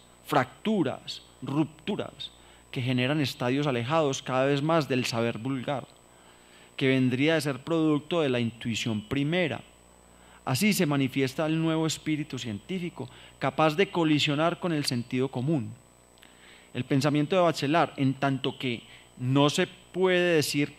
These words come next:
con, correctamente que el mundo newtoniano prefe-, prefigura en sus grandes líneas el mundo einsteiniano.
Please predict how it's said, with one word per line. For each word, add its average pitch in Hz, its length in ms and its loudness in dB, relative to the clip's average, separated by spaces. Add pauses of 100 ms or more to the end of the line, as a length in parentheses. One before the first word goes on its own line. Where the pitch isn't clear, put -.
con, 170 300 -2 (180)
correctamente 170 880 -2
que 135 220 -2
el 127 100 0
mundo 143 320 0
newtoniano 156 760 2 (140)
prefe-, 135 480 0 (220)
prefigura 147 720 0 (280)
en 123 140 -2
sus 127 180 -4
grandes 139 440 0
líneas 180 580 0
el 123 120 0
mundo 123 240 -2
einsteiniano. 127 640 -6